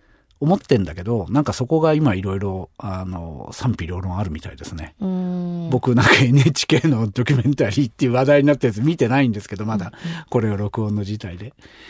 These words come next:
Speaker 1: 現場でいろいろやっぱり役者さん大変だったっていう、
Speaker 2: うん。
Speaker 1: 役者だけじゃなくてスタッフも大変だったっていう話が今、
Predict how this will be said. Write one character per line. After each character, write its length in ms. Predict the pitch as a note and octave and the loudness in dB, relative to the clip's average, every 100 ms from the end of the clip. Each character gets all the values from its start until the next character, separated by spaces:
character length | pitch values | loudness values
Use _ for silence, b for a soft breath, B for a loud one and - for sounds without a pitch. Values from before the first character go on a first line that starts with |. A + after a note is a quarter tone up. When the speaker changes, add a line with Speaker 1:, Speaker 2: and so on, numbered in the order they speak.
| B B - | B B -2
Speaker 1:
現 200 | A#2+ A#2+ | 0 2
場 120 | A#2 | 2
で 100 | A2+ | 2
い 60 | |
ろ 160 | A2 A2 | 2 0
い 40 | |
ろ 260 | G#2+ G#2 - - _ | 0 -4 -8 -16 _
や 60 | G2+ | -14
っ 40 | |
ぱ 100 | - | -10
り 60 | F2+ | -8
役 120 | F2+ | -6
者 100 | - | -8
さ 140 | F#2+ G2 | -6 -8
ん 60 | |
大 160 | G2 F#2 | -6 -4
変 160 | G2+ | -4
だ 80 | F#2 | -6
っ 60 | F2+ | -12
た 100 | - | -16
っ 20 | - - | -20 -18
て 100 | - | -18
い 100 | - | -8
う、 100 | G3 | -2
Speaker 2:
う 40 | |
ん。 20 | |
Speaker 1:
役 180 | F3+ F3 | 0 0
者 100 | E3+ | 0
だ 100 | E3 | 0
け 100 | E3 | 0
じ 80 | D#3+ | -2
ゃ 40 | |
な 120 | F2 F#2+ | -4 -10
く 80 | |
て 260 | - G#2+ B2 - | -12 -16 -16 -18
ス 100 | - | -10
タ 100 | F#2+ | -10
ッ 20 | |
フ 140 | - | -8
も 80 | G2+ | -10
大 140 | G2 F#2+ | -8 -8
変 120 | G2+ | -8
だ 100 | G2 | -10
っ 40 | |
た 120 | - - | -16 -20
っ 20 | |
て 160 | - | -20
い 40 | - | -18
う 20 | |
話 340 | F#2+ F2 - | -16 -14 -14
が 120 | E2+ G2+ | -14 -16
今、 240 | D#2 | -18